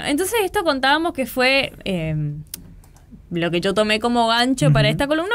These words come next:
Speaker 1: porque tuvo su, su, fue, de hecho fue ayer,
Speaker 2: Como el
Speaker 1: digamos, fue
Speaker 2: disparador.
Speaker 1: anoche, claro. Y después empecé a pensar yo, que tengo tanta info en la cabeza, que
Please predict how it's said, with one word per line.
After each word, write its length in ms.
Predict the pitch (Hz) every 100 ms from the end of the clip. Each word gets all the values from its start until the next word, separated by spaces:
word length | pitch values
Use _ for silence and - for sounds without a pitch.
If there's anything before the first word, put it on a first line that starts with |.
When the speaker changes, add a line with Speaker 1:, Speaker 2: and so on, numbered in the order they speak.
| 466
Speaker 1:
porque 380 | 226 170 165 - -
tuvo 300 | 196 214 240
su, 340 | 240 220 185
su, 520 | 165 - 185 165 156 151
fue, 240 | - 156 - - 170
de 140 | 175
hecho 200 | 175 214
fue 180 | 214 170
ayer, 300 | 180 208 233
Speaker 2:
Como 100 | 254
el 40 | -
Speaker 1:
digamos, 180 | - - -
fue 100 | -
Speaker 2:
disparador. 240 | - 247 254
Speaker 1:
anoche, 300 | - 339 440 -
claro. 500 | 214 185 175 208 403 - - - - - - - -
Y 100 | 554 466
después 480 | - 508 571 - - - -
empecé 420 | 381 359 349 415
a 80 | 440
pensar 340 | 381 339 415 427 320
yo, 220 | 339 370
que 140 | 220
tengo 300 | 196 220 269
tanta 340 | 277 294 320 302
info 260 | 339 349
en 60 | 381
la 80 | 359
cabeza, 320 | 349 359 440 427
que 280 | 381 381